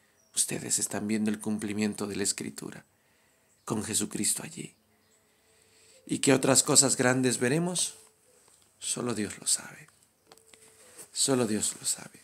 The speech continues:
Así que, hermanos, mantengamos, mantengamos la fe, mantengamos la esperanza en la eternidad,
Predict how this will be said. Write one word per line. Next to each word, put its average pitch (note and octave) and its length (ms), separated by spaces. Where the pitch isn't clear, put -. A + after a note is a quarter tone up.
Así - 240
que, - 80
hermanos, B2+ 400
mantengamos, B2 880
mantengamos B2 1080
la G#2+ 260
fe, - 300
mantengamos A2+ 760
la B2 100
esperanza B2+ 640
en C3+ 160
la A#2+ 60
eternidad, G#2+ 600